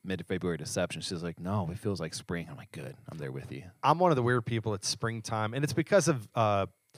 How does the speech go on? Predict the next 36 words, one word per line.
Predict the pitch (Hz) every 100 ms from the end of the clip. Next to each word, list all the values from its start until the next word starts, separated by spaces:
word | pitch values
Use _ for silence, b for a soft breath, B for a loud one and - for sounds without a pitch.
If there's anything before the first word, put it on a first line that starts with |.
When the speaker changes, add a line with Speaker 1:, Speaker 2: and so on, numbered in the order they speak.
| b b -
Speaker 2:
I |
used | 127 -
to |
work | 131 131 -
in | 101
a |
flower | - 113 110
and | 95
garden | 104 113
center. | - 127 123
I | 131
say | - 214
nursery, | 135 123 120 113 95
but | 104 -
people | 117 113
like, | 101 95 -
"A |
nursery?" | 92 98 139 - -
Not | 139
like | 143 110
with | 101
babies, | 107 101 87
like | 104 95
a |
flower | - 117 110
and | 92
garden | 95 101
Speaker 1:
Oh, |
Speaker 2:
center. | 104 123
Speaker 1:
you'd | 139
be | 135
so | 135
good | 131 131
at | -
that, | 78
though. | 78 76